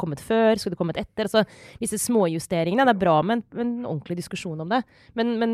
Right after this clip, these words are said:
uansett da, så tror jeg, <laughs> vi skal, nå, altså hvis vi hadde kjørt sånn superstramt gjennom hele sommeren, så hadde det vært mye vanskeligere for folk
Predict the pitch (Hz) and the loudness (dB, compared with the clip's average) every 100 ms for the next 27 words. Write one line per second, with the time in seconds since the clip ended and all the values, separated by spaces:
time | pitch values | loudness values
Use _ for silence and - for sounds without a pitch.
0 | 233 202 208 - 247 214 208 196 - 202 | 0 0 0 -2 -4 -4 0 0 0 -6
1 | 190 240 - - - - 220 - 233 233 | -8 -8 -10 -20 -20 -14 -10 -2 4 6
2 | 262 285 226 233 226 214 208 233 - 196 | 6 6 0 -4 -4 -2 -2 -2 0 -2
3 | 208 - 214 - - 156 170 - 196 202 | -2 -6 -8 -6 -6 -6 -8 -6 -4 -4
4 | 165 196 185 156 165 175 185 208 - _ | -4 -4 -4 -4 -6 -4 -2 -4 -8 _
5 | _ - 214 202 190 180 208 208 165 160 | _ -4 0 0 0 -2 0 0 0 -2
6 | 160 156 151 156 147 | -4 -6 -6 -6 -6